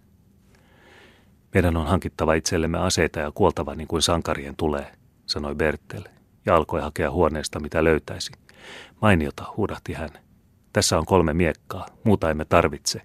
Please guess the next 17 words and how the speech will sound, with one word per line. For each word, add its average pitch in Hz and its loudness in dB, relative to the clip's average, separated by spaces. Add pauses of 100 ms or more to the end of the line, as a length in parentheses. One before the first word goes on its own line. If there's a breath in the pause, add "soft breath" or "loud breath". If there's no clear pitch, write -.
(1000)
"Ja 90 0
kolme 82 6
tikaria", 78 4 (200)
lisäsi 80 -2
Larsson, 80 2 (160)
joka 92 -4
suuresta 80 -2
kolpperosta 85 -2
muutaman 78 -4
pyhimyksen 80 -4
kuvan 78 -4
takaa 80 0
oli 80 4
löytänyt 82 0
varaston 87 4
kaikenlaisia 78 2
aseita. 76 -2